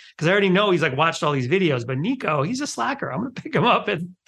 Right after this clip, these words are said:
I'm gonna call him." So, like, I'm now reducing phone calls.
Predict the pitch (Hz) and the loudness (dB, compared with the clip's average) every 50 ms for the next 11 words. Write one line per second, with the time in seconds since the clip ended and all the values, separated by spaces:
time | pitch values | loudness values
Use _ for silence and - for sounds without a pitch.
0 | - _ - 262 254 233 196 - - 254 269 226 190 208 240 254 285 285 247 185 | -16 _ -10 -10 -8 -8 -4 -2 2 4 4 2 4 2 4 4 4 4 4 4
1 | 139 135 139 135 - - 190 170 170 170 165 - - - 170 175 175 175 190 190 | 2 2 0 0 2 2 2 2 2 2 0 -2 0 0 2 2 4 4 4 4
2 | 190 180 170 151 175 180 180 - 175 147 123 - 170 170 180 180 180 214 220 226 | 4 2 2 2 2 0 0 0 -4 -4 -2 -2 0 0 0 -2 -2 0 0 0
3 | 226 233 233 - - | 0 0 -2 -6 -12